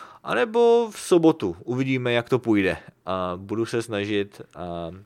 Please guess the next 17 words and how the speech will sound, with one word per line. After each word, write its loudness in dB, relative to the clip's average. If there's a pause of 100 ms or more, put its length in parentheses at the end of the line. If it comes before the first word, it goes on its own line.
(880)
a -14
budu -8
se -2
snažit, -6 (180)
a, -10
k-, -20 (320)
se -10
k -10
tomu -4
dostat -4
co -4
nejdříve. -4 (360)
Vlastně -6
zítra, -4 (580)
zítra -4
je 0
čtvrtek, -8